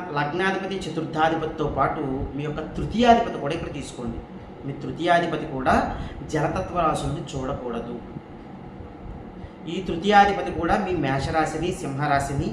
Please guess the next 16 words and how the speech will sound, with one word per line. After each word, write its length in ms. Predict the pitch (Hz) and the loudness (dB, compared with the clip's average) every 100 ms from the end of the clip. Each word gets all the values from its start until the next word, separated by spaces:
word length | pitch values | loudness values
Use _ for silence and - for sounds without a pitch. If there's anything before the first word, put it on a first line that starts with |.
| - - - - | -4 -8 -10 -8
కుంభరాశిని 580 | 180 165 185 185 170 170 156 | -2 0 4 4 4 2 0
చూడడం 260 | 135 127 170 151 | -2 -2 -2 0
చాలా 180 | 131 131 | 0 0
మంచిది. 360 | 123 117 117 - - - - - - | -2 -6 -6 -6 -8 -12 -14 -14 -8
మీ 80 | 139 | -4
యొక్క 140 | 151 160 147 | -4 -4 -2
ధనస్సు 280 | 151 170 175 | 0 0 2
రాశిని 240 | 185 180 170 | 2 2 0
కూడా 100 | 156 151 | -2 -2
చూడడం 280 | 139 135 - | -4 -4 -2
చాలా 160 | 139 131 | -2 -2
మంచిది. 200 | 120 120 | -4 -6
ఎందుకంటే 260 | 131 135 - | -6 -4 -6
సోషల్ 320 | 147 156 180 170 | -4 -2 -2 -2
మీడియాని 300 | 160 160 - | 0 0 0
సూచిస్తుంది. 500 | 175 - - 135 117 | -4 -6 -10 -8 -8